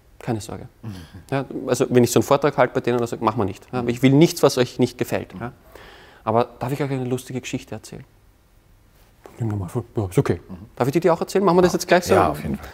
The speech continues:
Speaker 1: Habe ich so noch nie im Live gemacht, aber wir probieren das einfach, okay? So, mach mal die Augen zu. Ja? Lehn dich zurück, entspann dich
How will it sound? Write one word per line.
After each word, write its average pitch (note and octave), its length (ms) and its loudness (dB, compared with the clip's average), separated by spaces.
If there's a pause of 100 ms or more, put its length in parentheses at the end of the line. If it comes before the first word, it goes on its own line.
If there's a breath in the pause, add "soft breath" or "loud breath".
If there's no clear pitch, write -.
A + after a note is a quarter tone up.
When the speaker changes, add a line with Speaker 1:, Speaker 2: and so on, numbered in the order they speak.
(100)
Speaker 1:
Habe C#3 140 4
ich - 40 -2
so E3 120 8
noch E3+ 120 10
nie F3 200 10
im C#3+ 260 4
Live C3+ 240 6
gemacht, D#3+ 160 4
aber D3+ 200 2
wir F#3 60 10
probieren D#3+ 260 8
das G#2+ 100 2
einfach, G#2 140 2
okay? D#3+ 120 0 (360 loud breath)
So, B2 140 2
mach A2+ 100 4
mal G3 120 8
die D3+ 80 4
Augen G#2+ 180 0
zu. - 160 -8 (500)
Ja? C#3 140 -10 (380 soft breath)
Lehn A2 160 0
dich G#2 120 -6
zurück, C3+ 260 2
entspann A#2+ 440 0
dich C3 320 -10